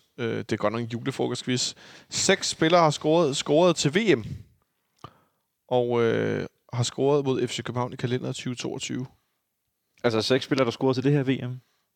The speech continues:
Speaker 1: Øh, ja.
Speaker 2: Har også scoret mod os?
Speaker 1: Ja, i
Speaker 2: Kalender.
Speaker 1: kalenderen tyve toogtyve.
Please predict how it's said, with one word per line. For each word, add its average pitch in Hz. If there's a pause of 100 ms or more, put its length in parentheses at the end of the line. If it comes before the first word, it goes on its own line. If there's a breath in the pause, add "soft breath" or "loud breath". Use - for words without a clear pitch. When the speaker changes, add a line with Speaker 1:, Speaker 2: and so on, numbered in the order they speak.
(140)
Speaker 1:
Øh, 120
ja. 170 (440)
Speaker 2:
Har 92
også 117
scoret 123
mod 117
os? - (160)
Speaker 1:
Ja, 117
i 147
Speaker 2:
Kalender. 139
Speaker 1:
kalenderen 139
tyve 147
toogtyve. 135